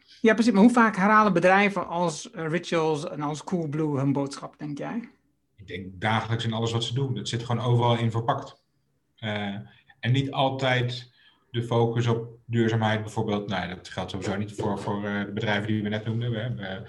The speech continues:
Speaker 2: maar bijvoorbeeld een Coolblue, alles voor een glimlach, dat zit natuurlijk in alles, zeg maar. Ehm, en ja,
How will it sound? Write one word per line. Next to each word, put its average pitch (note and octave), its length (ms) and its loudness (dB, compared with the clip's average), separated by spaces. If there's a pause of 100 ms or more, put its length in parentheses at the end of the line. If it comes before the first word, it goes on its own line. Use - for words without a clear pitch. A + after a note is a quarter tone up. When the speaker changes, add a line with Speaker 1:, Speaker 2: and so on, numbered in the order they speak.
(280)
Speaker 2:
maar G2 120 -4
bijvoorbeeld A#2 200 0
een G#2 240 -4
Coolblue, A2+ 360 2
alles A2+ 200 0
voor D3 120 -2
een G2+ 60 -4
glimlach, A#2 380 0
dat G2+ 120 -8
zit A2+ 120 -4
natuurlijk A#2 300 -2
in B2 60 2
alles, - 460 -6
zeg - 200 -10
maar. F2+ 200 -14 (120)
Ehm, G2 320 -10 (800)
en G2+ 340 -4
ja, G#2 360 -6